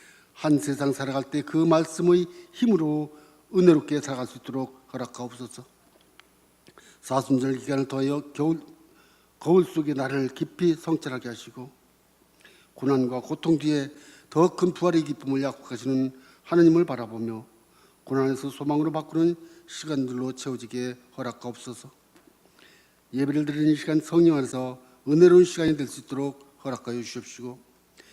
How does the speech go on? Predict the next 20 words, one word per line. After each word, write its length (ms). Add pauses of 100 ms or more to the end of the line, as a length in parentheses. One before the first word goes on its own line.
(200)
기도 220
속에 260
말씀을 380
선포하시는 520
목사님들과 760 (420)
교직자들 680
그리고 300
모든 560
성도님들에게 840 (400)
영적 420
능력을 580 (380)
더하여 400
주시옵소서. 760 (760)
세상에서 580
아무리 220
어려운 340
고난과 400
고통이 320
있다 220
해도 320